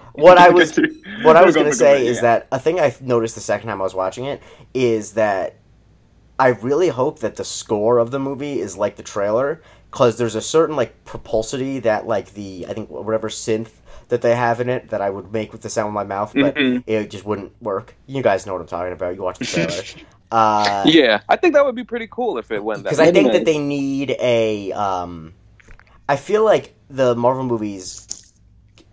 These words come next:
Speaker 1: are not always, but can very much be aided by their soundtracks. Um,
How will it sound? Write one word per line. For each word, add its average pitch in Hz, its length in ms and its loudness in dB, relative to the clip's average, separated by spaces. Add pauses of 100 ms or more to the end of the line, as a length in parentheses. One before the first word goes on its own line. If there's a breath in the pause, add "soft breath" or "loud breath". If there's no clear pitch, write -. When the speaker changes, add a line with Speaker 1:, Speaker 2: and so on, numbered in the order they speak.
(200)
Speaker 1:
are 165 80 2
not 185 240 0
always, 147 520 2
but - 200 -4
can 139 300 2
very 113 340 2
much 101 260 -4
be 107 200 -10
aided 92 440 -10 (480 soft breath)
by 92 720 2 (420)
their 113 140 -2
soundtracks. 92 880 -4 (420)
Um, 90 580 -2